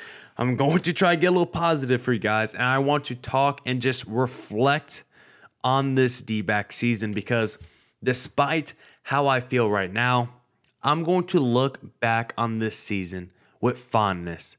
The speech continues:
There were a lot of up and downs throughout, but this was the most fun I've ever had covering this D-backs team. I was here in twenty twenty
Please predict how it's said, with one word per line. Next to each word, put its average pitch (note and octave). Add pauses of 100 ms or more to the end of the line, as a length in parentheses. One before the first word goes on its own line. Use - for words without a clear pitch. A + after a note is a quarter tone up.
(440)
There B2+
were C3
a A#2+
lot A#2
of B2
up A#2+
and F#2+
downs C3
throughout, A#2+
but - (760)
this D#3
was D3+
the C3+
most B2+
fun A2 (100)
I've B2 (160)
ever C3+
had A#2+
covering B2
this G#2+
D-backs A2
team. B2+
I C#3+
was D3
here C#3
in A#2+
twenty B2
twenty C3